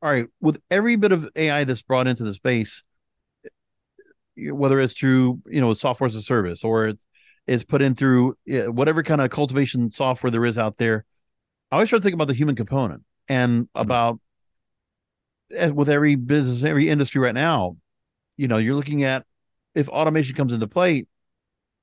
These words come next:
Speaker 1: how many jobs are taken out of that, or how many jobs will be replaced with those that need to go ahead and implement that technology. When you look at some of the people that you've had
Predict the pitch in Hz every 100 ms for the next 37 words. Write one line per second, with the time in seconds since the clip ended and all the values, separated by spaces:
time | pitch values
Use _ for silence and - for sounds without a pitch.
0 | _ - 135 170 170 127 139 147 131 117
1 | 131 113 143 165 101 101 - _ _ _
2 | _ 156 151 156 156 117 139 135 120 -
3 | - 139 135 135 131 123 - - _ _
4 | - 127 - 202 202 147 131 - 151 135
5 | - 151 139 151 143 139 131 131 127 120
6 | - _ _ _ - 165 165 143 143 135
7 | 117 - 143 113 139 151 95 - 78 -
8 | - _ _ _ _ _ 151 156 175 214
9 | 247 240 233 208 208 190 156 147 151 165
10 | 160